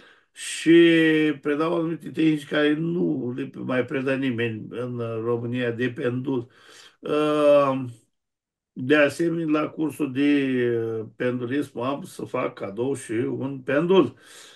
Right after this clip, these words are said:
Uh, încă nu este sigur tot așa, în perioada, dar o să anunț ulterior, cursurile de la Topița, de la Iași, uh, fiindcă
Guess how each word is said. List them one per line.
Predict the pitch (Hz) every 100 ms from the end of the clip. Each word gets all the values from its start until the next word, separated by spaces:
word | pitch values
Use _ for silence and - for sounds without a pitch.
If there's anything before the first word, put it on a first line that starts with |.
| _
Uh, | - 147 151 151 147 147 147 143 143 120 _ _ _ _ _ _ _ _ _ _ _ _ _ _ _ _ _
încă | 160 190 196 180 180
nu | 180
este | 175 165 - 156 156 147 147 147 123 - _ _ - - _ _ _ _ _ _ _ _ _ _
sigur | - 151 151 156
tot | - 160
așa, | 143 139 156 151 147 147 143 135 131 107 139
în | 127 127 127
perioada, | - - 139 135 143 143
dar | 147 143
o | 147
să | 147
anunț | 147 151 123
ulterior, | 131 117 127 120 127 139 139
cursurile | - 147 151 127 123
de |
la | 117
Topița, | 117 165 151 156 135 123 135 135
de | 127
la | 117 120
Iași, | 139 156 151 - _ _ _ _ _ _ _
uh, | - 143 139 135 127 127 120
fiindcă | 139 127 127 135 131 127 123